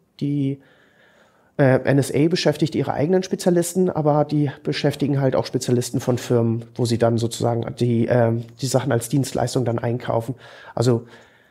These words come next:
man arbeitet dann halt bei einer Firma und wird dann sozusagen ausgeliehen an die N S A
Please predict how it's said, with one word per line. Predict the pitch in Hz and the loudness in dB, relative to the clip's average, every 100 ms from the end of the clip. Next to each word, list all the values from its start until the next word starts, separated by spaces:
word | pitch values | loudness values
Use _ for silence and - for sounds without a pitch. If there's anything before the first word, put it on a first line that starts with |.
| _ - | _ -2
man | 123 120 | 0 0
arbeitet | - 139 170 180 180 | 0 2 4 4 2
dann | 160 165 | 2 2
halt | 156 151 151 | 4 2 2
bei | 147 139 | 2 2
einer | 131 131 | 2 0
Firma | - 151 170 160 | 2 2 4 2
und | 143 | 0
wird | 135 143 | 0 -2
dann | 135 | -2
sozusagen | 123 143 135 127 | -4 -2 0 0
ausgeliehen | 117 127 - 120 123 | 0 0 0 0 0
an | 120 120 | -2 -4
die | 117 | -4
N | 120 | -2
S | 113 117 | -2 0
A | 131 156 | 2 0